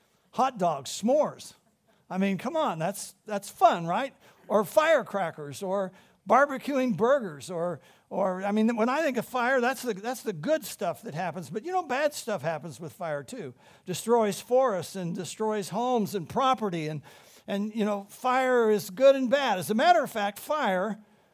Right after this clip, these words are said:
if you stop and think about it, fire and wind are the two most forceful powers of nature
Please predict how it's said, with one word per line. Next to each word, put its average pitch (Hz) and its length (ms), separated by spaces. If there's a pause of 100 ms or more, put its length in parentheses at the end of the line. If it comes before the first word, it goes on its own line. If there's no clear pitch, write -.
(220)
if 175 140
you 214 60
stop 311 360
and 254 140
think 254 200
about 180 260
it, 180 100
fire 285 420
and 196 320
wind 196 380
are 180 180
the 160 140
two 262 360
most 202 400 (260)
forceful 269 800
powers 196 640
of 180 200
nature 185 540